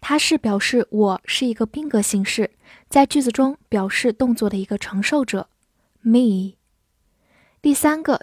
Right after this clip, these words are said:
就是我们今天学习的 my，表示我的，但是它是一个形容词性的，后面需要跟名词，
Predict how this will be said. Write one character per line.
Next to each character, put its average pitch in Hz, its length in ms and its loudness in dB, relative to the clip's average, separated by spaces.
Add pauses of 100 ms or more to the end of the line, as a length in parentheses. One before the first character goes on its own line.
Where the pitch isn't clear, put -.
就 220 140 -2
是 220 80 -4
我 202 80 0
们 196 100 -2
今 226 160 2
天 240 140 0
学 208 220 -4
习 - 180 -2
的 196 280 -4 (120)
my， 226 480 2 (400)
表 202 180 0
示 285 180 0
我 214 260 0
的， 196 260 -2 (440)
但 254 140 2
是 247 140 -2
它 269 180 -2
是 277 140 -2
一 254 60 0
个 - 200 -4
形 - 280 0
容 302 140 -2
词 - 180 -4
性 202 260 0
的， 180 140 -4 (220)
后 - 160 -2
面 220 140 4
需 - 160 -4
要 220 100 -2
跟 247 180 0
名 202 240 0
词， 185 380 -4